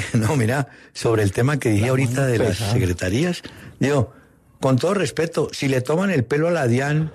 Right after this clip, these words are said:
Speaker 1: imagínese a la Secretaría de Hacienda Local.
Speaker 2: No,
Speaker 1: Sí,
Speaker 2: claro.
Speaker 1: eso es cierto. Bueno, ahora sí,
Speaker 2: Hernán,
Speaker 1: Martín.
Speaker 2: ¿vos, vos has conocido a gente de mano pesada?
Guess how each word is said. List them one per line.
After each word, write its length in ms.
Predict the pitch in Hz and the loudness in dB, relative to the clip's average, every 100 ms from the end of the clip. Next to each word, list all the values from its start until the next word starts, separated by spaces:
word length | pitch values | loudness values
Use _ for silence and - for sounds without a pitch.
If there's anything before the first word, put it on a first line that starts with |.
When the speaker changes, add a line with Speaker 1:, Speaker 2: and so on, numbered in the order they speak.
| - 196 - | -2 -2 0
Speaker 1:
imagínese 500 | 139 110 120 151 147 | 0 2 2 2 2
a 40 | |
la 80 | 127 | 2
Secretaría 580 | 113 104 104 104 120 139 | 2 2 2 2 2 0
de 60 | 117 | 0
Hacienda 300 | 117 120 131 | 2 2 4
Local. 320 | 110 - 104 | 2 0 0
Speaker 2:
No, 240 | 185 170 - | 0 0 -2
Speaker 1:
Sí, 60 | |
Speaker 2:
claro. 200 | - 214 107 | -4 0 2
Speaker 1:
eso 120 | 120 | 2
es 60 | |
cierto. 340 | - 82 - - - - - 135 | 0 -2 -4 -10 -16 -20 -6 0
Bueno, 220 | 127 90 | 2 2
ahora 180 | 135 120 | 2 2
sí, 120 | - | 2
Speaker 2:
Hernán, 200 | 151 202 | 2 4
Speaker 1:
Martín. 320 | 208 175 - | 2 0 0
Speaker 2:
¿vos, 200 | 156 151 | 0 0
vos 120 | - | 0
has 140 | 180 - | -2 0
conocido 640 | 202 190 147 139 160 170 147 | 2 4 4 4 2 0 0
a 380 | 143 123 117 104 | 0 2 2 2
gente 300 | 127 120 151 | 2 2 2
de 80 | 147 | 4
mano 260 | 120 135 | 4 4
pesada? 560 | 147 117 139 160 220 | 2 2 2 2 0